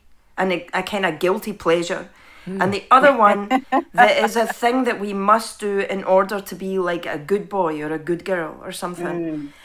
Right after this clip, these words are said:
Speaker 2: More healthy,
Speaker 1: Yeah,
Speaker 2: yeah.
Speaker 1: but we're, we have an idea of sculpting the body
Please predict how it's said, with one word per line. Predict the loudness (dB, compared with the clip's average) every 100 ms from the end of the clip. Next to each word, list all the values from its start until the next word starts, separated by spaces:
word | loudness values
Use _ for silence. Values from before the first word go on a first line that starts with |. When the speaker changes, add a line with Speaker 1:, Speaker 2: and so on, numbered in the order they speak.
| -20 -12 -6
Speaker 2:
More | -4
healthy, | 2 8 10
Speaker 1:
Yeah, | 8 4 -4
Speaker 2:
yeah. | 0
Speaker 1:
but | 2
we're, | 4 2 2 -6
we | -2 2
have | 4 4
an | 4 4
idea | 2 2 -2 -2 0 -2
of | -4
sculpting | -8 2 2 2 -4 -4 -4 -4 -10 _ -20 -10
the | -6
body | 0 0 0 -4 -14